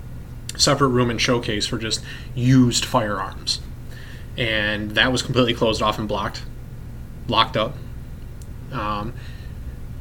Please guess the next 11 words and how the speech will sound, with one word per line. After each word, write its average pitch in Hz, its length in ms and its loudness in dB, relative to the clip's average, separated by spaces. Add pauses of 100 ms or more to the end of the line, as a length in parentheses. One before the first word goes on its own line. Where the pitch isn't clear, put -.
(920)
they're 127 180 6
all 117 200 4
situated 117 560 4
and, 110 320 -4
and 120 160 -2
placed 113 380 2
in 123 240 -2
the 107 100 -4
display 135 400 4
cases 156 400 2
now 151 360 0